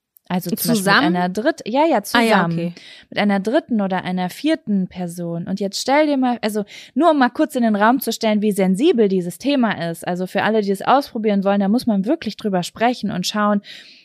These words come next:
Speaker 1: äh, für wen funktioniert das wie. Weil jetzt stell dir mal vor, du hast zum Beispiel ein Problem mit deiner Sexualität so ein bisschen.
Speaker 2: Ja.
Speaker 1: Und du hast jetzt einen Partner,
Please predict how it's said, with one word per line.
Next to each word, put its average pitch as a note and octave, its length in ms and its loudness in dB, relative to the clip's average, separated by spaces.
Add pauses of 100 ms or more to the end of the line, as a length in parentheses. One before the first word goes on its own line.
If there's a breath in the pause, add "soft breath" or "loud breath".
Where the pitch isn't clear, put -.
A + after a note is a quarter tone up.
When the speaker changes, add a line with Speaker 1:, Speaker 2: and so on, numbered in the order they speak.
(160 loud breath)
Speaker 1:
äh, F#3+ 120 0
für G3+ 380 0
wen A#3 160 4
funktioniert G3+ 480 2
das F3+ 160 -4
wie. B3 200 0
Weil F#3 120 2
jetzt G3 180 -2
stell B3+ 200 0
dir C#4+ 100 0
mal B3 180 2
vor, A#3 400 0 (320 loud breath)
du C#4 140 0
hast D4+ 240 -2
zum B3 140 0
Beispiel A#3 360 2
ein G#3+ 200 0
Problem A#3 580 0 (300 loud breath)
mit A3 160 0
deiner A3 220 4
Sexualität G3 760 -2
so E3+ 100 -8
ein D#3 80 -4
bisschen. - 400 -12 (460)
Speaker 2:
Ja. G3+ 400 -6 (440 loud breath)
Speaker 1:
Und G3+ 120 2
du A3 100 2
hast C#4+ 240 4
jetzt A3 200 0
einen F#3+ 80 -2
Partner, A3 720 0